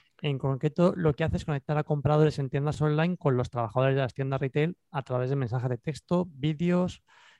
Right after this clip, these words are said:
eh, chats rooms online. Vaya, es, eh, Klarna es uno de los líderes del compra, compra ahora y paga después.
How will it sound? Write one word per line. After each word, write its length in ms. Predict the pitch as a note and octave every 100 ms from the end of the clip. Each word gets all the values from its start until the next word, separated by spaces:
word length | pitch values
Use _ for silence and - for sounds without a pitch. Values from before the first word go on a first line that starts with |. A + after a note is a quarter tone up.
| _
eh, 640 | - C3+ B2+ B2 A#2+ A#2 A2+ -
chats 300 | C3+ - D3+
rooms 440 | C3 C#3+ C#3 -
online. 600 | C3+ B2+ D3+ F3 F#3+ G#3 - _ _ _ _ _
Vaya, 300 | C#3 B2 A#2+
es, 280 | C3+ B2+ -
eh, 800 | C#3+ C#3 C3+ C3 B2+ A#2+ A#2 A2+ - - - F3+ -
Klarna 440 | - D#3+ F#3 F#3+ F3+
es 100 | -
uno 240 | E3 D#3+
de 60 | D#3
los 100 | C#3+
líderes 360 | D#3+ E3+ E3 C#3+
del 500 | D3 C#3 B2+ A#2+ A#2
compra, 600 | C#3 C3 B2+ B2+ B2 A#2+
compra 240 | B2 B2+ C3
ahora 140 | B2+
y 40 |
paga 240 | - B2 A#2
después. 420 | - - -